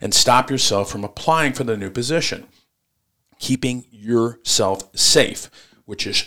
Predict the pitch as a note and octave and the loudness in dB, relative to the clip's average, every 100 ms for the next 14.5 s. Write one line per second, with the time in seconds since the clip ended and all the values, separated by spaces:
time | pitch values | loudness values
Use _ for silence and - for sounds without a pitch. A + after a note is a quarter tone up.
0 | - - C3+ D#3+ - E3+ - B2 F#2+ F#2+ | 0 4 4 4 2 -2 2 2 2 -4
1 | F2+ - _ _ _ G2 F#2+ F#2 F#2 F#2+ | -8 -16 _ _ _ 0 0 0 0 -2
2 | - F2 E2+ E2+ E2+ F#2+ F2+ - - - | -4 -6 -6 -10 -8 -4 -4 -6 -16 -18
3 | _ _ - - E3+ G#3+ A#3 D#3+ - C#3 | _ _ -14 -2 2 6 6 6 2 2
4 | A#2+ B2 A2+ G#2+ - - _ _ A2+ C3 | 2 4 4 2 -4 -16 _ _ -8 0
5 | F3+ - C3+ A#2+ A2+ G#2+ A#2 C3 C#3 C#3 | 0 2 0 2 2 4 2 2 0 0
6 | A2+ G#2+ G2+ - - A#2 G#2+ A#2+ A#2 F#2+ | 0 -2 0 0 2 2 0 -2 -6 -8
7 | F2+ - A2 D3+ C#3 - - _ _ _ | -10 -10 -4 -2 -2 -4 -14 _ _ _
8 | _ _ C3+ C#3 D#3+ D#3 C#3 C3 B2+ A#2+ | _ _ 2 4 4 4 6 4 2 0
9 | A#2 G#2+ G2 F#2+ - G2 F#2+ G2+ D3 D3 | 0 0 -2 -4 -6 -6 -6 -4 -4 -4
10 | - G#2 G2+ G2+ A#2 B2 F3+ G2+ - _ | -4 -4 -4 -6 -6 -2 0 -2 -8 _
11 | _ _ _ - - B2+ B2+ B2+ - G3 | _ _ _ -20 -4 0 2 2 4 6
12 | G#3+ E3 D3+ D3 D3 A2+ F#2+ F#2 - A#2 | 6 4 0 4 4 4 0 -6 -6 -6
13 | - G#2 - - E3+ E3+ D#3 D3 B2+ B2+ | -6 -4 -2 -2 -2 -4 -2 -2 0 -2
14 | A#2+ G#2 G2+ F#2 - | -4 -6 -6 -8 -10